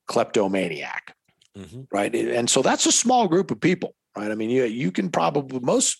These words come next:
Speaker 1: most folks will go their whole life without meeting a person who is non-binary,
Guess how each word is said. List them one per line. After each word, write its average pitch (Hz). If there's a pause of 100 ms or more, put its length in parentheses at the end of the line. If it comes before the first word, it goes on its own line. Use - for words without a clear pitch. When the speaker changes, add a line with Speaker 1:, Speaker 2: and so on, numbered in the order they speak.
Speaker 1:
most 214
folks 160
will 131
go 104 (500)
their 113
whole 143
life 110
without 113
meeting 113
a 101
person 104
who 101
is 95
non-binary, 101